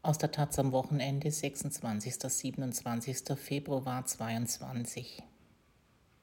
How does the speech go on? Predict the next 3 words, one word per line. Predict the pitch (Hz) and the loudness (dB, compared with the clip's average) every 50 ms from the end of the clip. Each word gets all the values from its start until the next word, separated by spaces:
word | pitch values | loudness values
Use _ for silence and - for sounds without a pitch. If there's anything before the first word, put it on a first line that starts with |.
| _ _ - - - - - - - - - - - - - - - - - - _ _ _ _ _ _ _ _ - | _ _ -20 -20 -20 -20 -20 -20 -20 -20 -20 -20 -20 -20 -20 -20 -20 -20 -20 -20 _ _ _ _ _ _ _ _ 0
Das | 151 139 - - | 2 2 2 0
große | - - 123 127 127 - 135 | 0 0 2 2 2 2 2
Versagen. | - - 135 - - 147 143 143 143 143 - 123 117 | 2 2 2 4 6 6 8 6 6 6 4 0 0